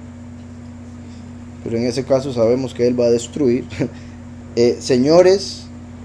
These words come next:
y a la reina del cielo que llaman diosa, a quien han exaltado, Siria, quien manda a cazar y, y pescar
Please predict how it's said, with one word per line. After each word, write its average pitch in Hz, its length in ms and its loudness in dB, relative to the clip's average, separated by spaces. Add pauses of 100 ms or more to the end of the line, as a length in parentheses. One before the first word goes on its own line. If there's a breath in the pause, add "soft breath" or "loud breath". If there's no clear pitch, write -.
(1120)
y 123 840 2 (920)
a 127 60 2
la 120 580 4
reina 147 340 6
del 135 140 4
cielo 160 360 6
que 139 100 0
llaman 139 320 2
diosa, 170 420 2 (2750)
a 127 100 0
quien 131 200 -4
han 131 120 2
exaltado, 156 640 4
Siria, 143 300 -4 (1400)
quien 131 240 6
manda 139 300 6
a 147 80 2
cazar 151 600 6 (120)
y, 117 440 2 (1200)
y 120 460 0
pescar 143 640 4